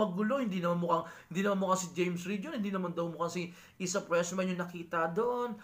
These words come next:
naka-holding hands, no? Malay ba naman natin, eh, baka kaibigan lang yun. Hindi naman daw pwedeng,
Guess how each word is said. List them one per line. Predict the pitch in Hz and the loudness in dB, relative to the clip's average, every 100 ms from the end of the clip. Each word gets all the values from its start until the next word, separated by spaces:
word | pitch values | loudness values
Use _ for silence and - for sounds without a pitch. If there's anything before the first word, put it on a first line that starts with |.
| - | -8
naka-holding | 165 160 160 156 165 160 240 254 | -6 -2 -2 0 0 0 -6 -6
hands, | 262 240 240 220 - - - | -6 -4 -6 -8 -12 -18 -18
no? | - 202 | -8 -4
Malay | 202 160 208 240 | 2 2 2 2
ba | 208 | 2
naman | 214 214 | 2 2
natin, | 208 190 190 254 | 4 4 2 -2
eh, | 175 | 2
baka | 165 165 | 2 4
kaibigan | 165 160 175 175 170 | 2 0 -4 -2 -2
lang | 196 233 | -2 -4
yun. | 233 226 220 196 - - - 156 | -4 -4 -4 -8 -16 -20 -20 -10
Hindi | 160 | -4
naman | 196 185 180 | -2 0 0
daw | 175 | -2
pwedeng, | 175 170 170 | 0 -2 -4